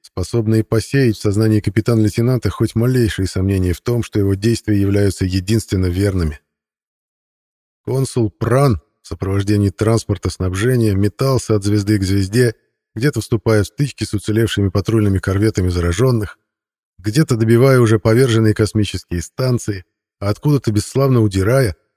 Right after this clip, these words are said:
наткнувшись на пару эсминцев или легкий крейсер противника. Зараженные не раз пытались вступать с ним в переговоры,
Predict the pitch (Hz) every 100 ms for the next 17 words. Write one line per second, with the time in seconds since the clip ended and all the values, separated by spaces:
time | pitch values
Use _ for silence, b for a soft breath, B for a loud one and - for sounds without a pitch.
0 | _ - 101 - 117 107 98 - 104 -
1 | 110 110 101 123 131 - 87 - 104 101
2 | 107 - 95 - 104 101 92 - 95 107
3 | 101 87 - - _ _ _ _ _ _
4 | _ _ _ _ _ - 85 107 117 113
5 | 135 135 143 147 123 - 123 135 113 -
6 | 110 - 113 113 104 - 101 107 123 127
7 | 107